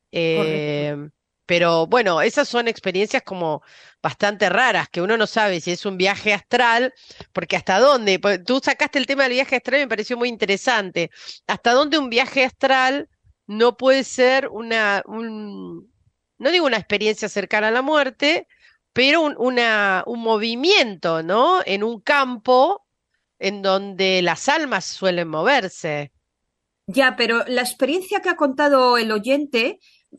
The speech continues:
Speaker 2: eh, es claramente una experiencia astral porque la amiga le ve, la amiga le ve y tiene miedo
Speaker 1: Claro.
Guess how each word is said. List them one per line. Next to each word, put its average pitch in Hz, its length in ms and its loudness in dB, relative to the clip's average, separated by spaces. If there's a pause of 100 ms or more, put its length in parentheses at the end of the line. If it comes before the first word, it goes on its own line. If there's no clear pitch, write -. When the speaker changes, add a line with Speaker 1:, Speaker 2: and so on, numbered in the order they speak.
(100)
Speaker 2:
eh, 220 300 2
es - 380 -4
claramente 277 1000 2 (260)
una 277 260 4
experiencia 247 1300 0
astral 247 800 0 (240)
porque 247 320 0
la 330 140 4
amiga 254 540 0 (240)
le 220 280 2
ve, 403 280 0 (300)
la 226 220 0
amiga 262 400 2
le 233 160 0
ve 277 420 0 (260)
y 233 200 -6
tiene 339 320 2
miedo 214 320 4
Speaker 1:
Claro. 147 280 -8